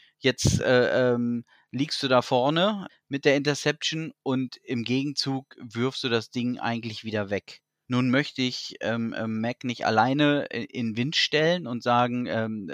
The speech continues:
das war mal überhaupt nichts. Ähm, er war stark beteiligt,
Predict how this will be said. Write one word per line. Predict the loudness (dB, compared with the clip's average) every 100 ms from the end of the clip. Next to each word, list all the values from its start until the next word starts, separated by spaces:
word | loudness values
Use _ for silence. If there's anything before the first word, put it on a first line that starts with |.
| -6
das | -4 -2
war | -2 0
mal | -2
überhaupt | -2 0 0 0 -4
nichts. | -6 -6 -8 -16 -18 -20 -20 -20 _ _
Ähm, | 2 2 2 -2
er | -2 2
war | 4 2 0
stark | 4 2 2
beteiligt, | -4 2 2 2 -2